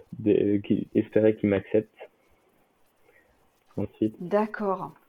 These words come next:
Speaker 2: Donc c'est, euh, c'est pas garanti non plus. Tu fais tes app-, tu fais tes demandes et
Speaker 1: Ouais.
Speaker 2: après, tu vois en
Speaker 1: Mais,
Speaker 2: fonction de
Speaker 1: euh,
Speaker 2: tes notes.
Speaker 1: ouais, voilà. Mais, euh,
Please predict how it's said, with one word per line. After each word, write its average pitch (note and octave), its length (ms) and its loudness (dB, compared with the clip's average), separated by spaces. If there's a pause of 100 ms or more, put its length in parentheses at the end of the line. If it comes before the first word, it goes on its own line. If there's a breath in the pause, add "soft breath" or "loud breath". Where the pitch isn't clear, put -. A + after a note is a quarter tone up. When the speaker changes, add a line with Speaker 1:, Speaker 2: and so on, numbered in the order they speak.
(280)
Speaker 2:
Donc F3+ 180 -10
c'est, F3+ 400 -2
euh, C3+ 560 -6 (720)
c'est G3 120 -6
pas F#3+ 120 4
garanti G3 440 6
non G#3 140 2
plus. G3 220 -4
Tu E3+ 120 -12
fais F3 140 2
tes F3 200 0
app-, E3+ 240 4
tu - 100 -16
fais G3 140 0
tes F#3+ 160 0
demandes F#3 420 2
et A3+ 40 4
Speaker 1:
Ouais. - 80 6
Speaker 2:
après, G#3 320 0
tu - 180 -14
vois F#3 340 4
en F#3 80 4
Speaker 1:
Mais, A3 180 4
Speaker 2:
fonction G#3 160 6
de G3+ 120 6
Speaker 1:
euh, G#3 40 2
Speaker 2:
tes G3 120 6
notes. G#3+ 640 0
Speaker 1:
ouais, C#3+ 260 10
voilà. B2+ 360 6 (280 loud breath)
Mais, A2 280 8
euh, G#2 200 10